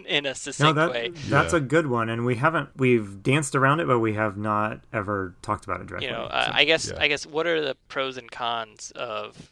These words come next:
Speaker 1: either running a pre-made adventure or creating your own from scratch?
Speaker 3: That's a good question. Yeah, so Aaron, I know that you three D print stuff now and then.
Speaker 1: Yes.
Speaker 3: Um, this is, yeah, totally separate from our topic, but, like, yeah, so I guess where do you find those models, or do you make them yourselves?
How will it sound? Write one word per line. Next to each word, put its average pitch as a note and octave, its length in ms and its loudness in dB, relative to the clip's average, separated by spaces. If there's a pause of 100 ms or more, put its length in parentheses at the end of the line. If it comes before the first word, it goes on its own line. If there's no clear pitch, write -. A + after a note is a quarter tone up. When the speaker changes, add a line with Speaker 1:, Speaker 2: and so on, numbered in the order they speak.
Speaker 1:
either A#2+ 300 -6
running A2+ 340 -6
a A2 60 -8
pre-made A2 380 -10
adventure A2+ 760 -10
or G#2+ 540 -12 (480)
creating A#2 400 -14
your - 120 -14
own - 140 -16
from - 180 -20
scratch? - 640 -16 (260)
Speaker 3:
That's E2+ 220 -10
a D#2 40 -10
good D2+ 180 -10
question. D2 480 -12 (420)
Yeah, A#2+ 280 2
so A2 240 0
Aaron, G#2 240 2
I F#2 80 0
know G#2+ 240 6
that G#2+ 160 4
you F#2 520 0
three F2+ 340 -6
D E2+ 100 -4
print A2 260 -6
stuff - 540 -10
now D#2 260 -6
and D2 140 -8
then. C#2+ 80 -8
Speaker 1:
Yes. D2 440 -6
Speaker 3:
Um, D2 520 -6
this F#2 280 -4
is, C#2+ 220 -8
yeah, D2 160 -8
totally A2+ 300 6
separate F#2+ 320 2
from E2 160 -4
our D#2+ 40 -4
topic, D#2+ 400 -4
but, F2 140 -2
like, - 140 0
yeah, - 80 2
so - 160 2
I G2 40 6
guess G2 120 4
where G2 200 4
do C#3 80 4
you B2+ 80 4
find G#2+ 400 0
those F2 140 0
models, G2 420 -2
or G#2 40 -2
do E2 80 -4
you D#2+ 80 -2
make D#2+ 160 -4
them F2 120 -4
yourselves? D#2 440 -8